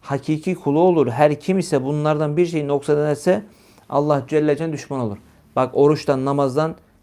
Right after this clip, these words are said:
gusülden geri kalan Allah'ın düşmanıdır. Dikkat et. Taberani Heysemi. Abdullah İbni Semura radıyallahu anh rivayet ediyor. Efendimiz aleyhissalatu vesselam şöyle buyurmuştur. Gerçekten dün gece acayip bir rüya gördüm. Mahşer günü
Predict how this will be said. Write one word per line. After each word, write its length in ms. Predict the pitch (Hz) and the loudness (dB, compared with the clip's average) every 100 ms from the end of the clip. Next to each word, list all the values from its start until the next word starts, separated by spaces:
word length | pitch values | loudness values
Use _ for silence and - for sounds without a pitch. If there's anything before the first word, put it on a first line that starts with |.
| - | -6
gusülden 420 | 139 127 139 147 | -4 -2 0 0
geri 240 | 147 143 | 4 2
kalan 300 | 143 147 143 | 2 -2 0
Allah'ın 220 | 135 139 135 | 0 0 -2
düşmanıdır. 460 | - 127 117 107 | -4 -4 -4 -6
Dikkat 280 | 110 - 123 | -6 -4 -2
et. 140 | 113 | -2
Taberani 440 | - 127 135 139 147 | -2 2 2 2 -2
Heysemi. 520 | 131 120 123 117 95 - _ _ _ _ - | -2 -4 -4 -4 -6 -12 _ _ _ _ 4
Abdullah 340 | 139 147 175 | 4 6 4
İbni 180 | 160 165 | 4 -2
Semura 400 | 165 156 151 143 | 0 2 4 6
radıyallahu 320 | 139 135 139 | 4 4 2
anh 60 | 135 | 0
rivayet 240 | 127 120 | 0 -2
ediyor. 160 | 107 107 | -6 -6
Efendimiz 480 | - 196 202 170 160 | -2 0 0 0 2
aleyhissalatu 560 | 160 160 156 156 147 | 4 4 4 4 4
vesselam 300 | 143 139 156 | 2 0 -2
şöyle 200 | 151 147 | 0 0
buyurmuştur. 360 | 120 113 101 107 - - - _ | 2 -2 -6 -10 -10 -18 -20 _
Gerçekten 680 | 170 196 185 151 135 123 120 | 4 4 2 -2 -2 -2 -2
dün 160 | 185 | 0
gece 260 | 160 143 - | 2 2 0
acayip 420 | 131 135 160 160 | 2 4 4 4
bir 100 | 135 | 2
rüya 160 | 135 139 | 4 4
gördüm. 300 | 120 107 110 - _ _ | 2 -2 -8 -16 _ _
Mahşer 500 | 123 139 147 - 175 | 0 2 2 2 2
günü 340 | 185 139 113 | 2 0 -2